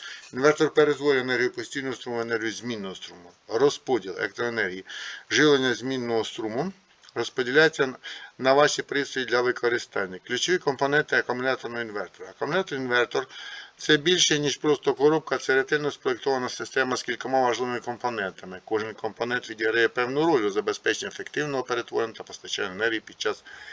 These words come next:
відключення. Основні компоненти. Батарея зберігає потужність постійного струму, яка буде перетворена. Схема інвертора.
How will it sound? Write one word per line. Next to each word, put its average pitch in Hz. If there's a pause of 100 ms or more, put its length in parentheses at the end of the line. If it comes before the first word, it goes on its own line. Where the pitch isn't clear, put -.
(560)
відключення. 131
Основні 170
компоненти. 147
Батарея 156
зберігає 156
потужність 135
постійного 131
струму, 175
яка 123
буде 127
перетворена. 98
Схема 147
інвертора. 143